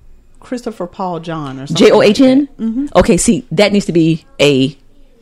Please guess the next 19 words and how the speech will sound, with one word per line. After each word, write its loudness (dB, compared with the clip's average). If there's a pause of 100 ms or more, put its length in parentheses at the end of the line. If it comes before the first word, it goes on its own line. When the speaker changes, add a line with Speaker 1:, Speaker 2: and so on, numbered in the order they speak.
(180)
Speaker 2:
last -2
name. -6 (240)
Speaker 1:
Yeah. 2
Speaker 2:
Okay, 2 (140)
so -2
anyway, 6
guys, 4 (220)
we're 6
not 6
judging. 4 (280)
Um, 4 (220)
I'm 4
just 0
more 4
traditional. 0 (260)
Speaker 1:
Mm-hmm. 0
Speaker 2:
I 6
do, 4
I, 4